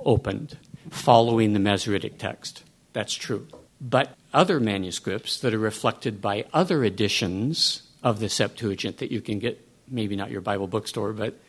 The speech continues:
on Amazon anyway, are going to read, "You have prepared,"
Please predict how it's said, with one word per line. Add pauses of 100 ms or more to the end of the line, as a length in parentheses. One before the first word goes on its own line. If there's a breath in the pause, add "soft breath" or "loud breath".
(140 soft breath)
on
Amazon
anyway, (960 loud breath)
are
going
to
read, (220)
"You
have (360)
prepared,"